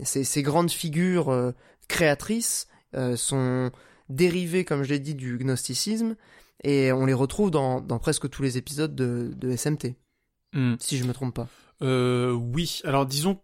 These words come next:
Speaker 2: gnosticisme, c'est... Euh, la série ne s'articule pas uniquement autour du, du, du, du gnosticisme, elle reprend des principes, euh, du, du gnosticisme, mais si on veut... Euh, une mise en jeu vidéo, euh, vraiment, euh, one oh one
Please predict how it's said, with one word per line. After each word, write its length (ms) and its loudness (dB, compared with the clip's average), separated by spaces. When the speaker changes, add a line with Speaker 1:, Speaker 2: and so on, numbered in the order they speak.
Speaker 2:
gnosticisme, 1000 0
c'est... 460 2
Euh, 760 0
la 120 0
série 280 0
ne 60 0
s'articule 480 -4
pas 180 4
uniquement 560 -2
autour 320 -4
du, 460 -6
du, 280 -16
du, 140 -14
du 140 -8
gnosticisme, 600 -2
elle 60 2
reprend 380 0
des 100 0
principes, 500 -6
euh, 140 -4
du, 180 -8
du 140 -6
gnosticisme, 640 -2
mais 80 0
si 160 -4
on 140 2
veut... 340 2
Euh, 80 0
une 160 -2
mise 220 0
en 80 0
jeu 120 0
vidéo, 540 2
euh, 60 -2
vraiment, 540 -2
euh, 300 -10
one 240 2
oh 160 6
one 240 2